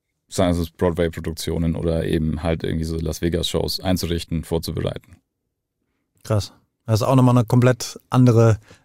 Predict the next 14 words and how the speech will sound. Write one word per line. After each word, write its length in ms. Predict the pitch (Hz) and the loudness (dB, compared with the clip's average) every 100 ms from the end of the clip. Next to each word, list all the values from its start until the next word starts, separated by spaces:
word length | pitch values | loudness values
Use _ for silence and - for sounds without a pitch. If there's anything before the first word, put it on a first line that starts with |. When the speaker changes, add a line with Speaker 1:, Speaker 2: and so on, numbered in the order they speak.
| - | 0
Speaker 2:
Welt. 360 | 117 110 - 120 | 2 2 -2 -2
So 360 | 110 113 110 - - - | 4 6 6 2 -6 -6
von 140 | - 127 | 2 4
Speaker 1:
Theater 320 | 120 123 123 | 4 4 0
ist 100 | 101 | 2
auch 80 | 104 | 2
nochmal 240 | 104 101 | 4 4
so, 260 | 98 101 - | 2 0 0
so 80 | |
ein 60 | 98 | -2
ganz 180 | 87 90 | 0 0
eigenes 320 | 90 85 80 | 0 0 -2
Ding, 180 | 82 78 | -4 -4
ja. 120 | 85 | -6